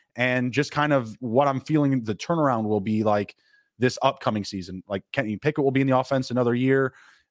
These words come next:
be more familiar with the playbook. This was a grinded out team the second half of the season. Obviously, they started off, they were losing, they were not competing. I, they, they,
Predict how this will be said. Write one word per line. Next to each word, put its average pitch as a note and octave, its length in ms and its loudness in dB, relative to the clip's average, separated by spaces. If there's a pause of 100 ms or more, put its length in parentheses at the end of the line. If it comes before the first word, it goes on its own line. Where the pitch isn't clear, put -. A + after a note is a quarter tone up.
be A2+ 120 0
more C#3 180 4
familiar C3+ 340 2
with C3 100 0
the A2 80 -4
playbook. C3 440 2 (320)
This D3+ 180 -2
was B2+ 140 0
a G#2+ 40 2
grinded B2 440 0
out B2+ 200 0
team C3+ 480 -2
the A2 120 -2
second B2+ 260 -2
half B2 220 -2
of G#2 80 -12
the G#2 80 -4
season. B2 360 -4
Obviously, A#2 400 -2
they G#2+ 120 0
started A2+ 320 -2
off, A#2 200 4
they G#2+ 100 -6
were F#2+ 100 -4
losing, A#2+ 400 0 (300)
they G#2+ 80 -2
were G#2+ 100 0
not A#2+ 160 0
competing. B2+ 580 -2 (540)
I, - 180 -12 (240)
they, G#2 140 -2
they, G2 260 -6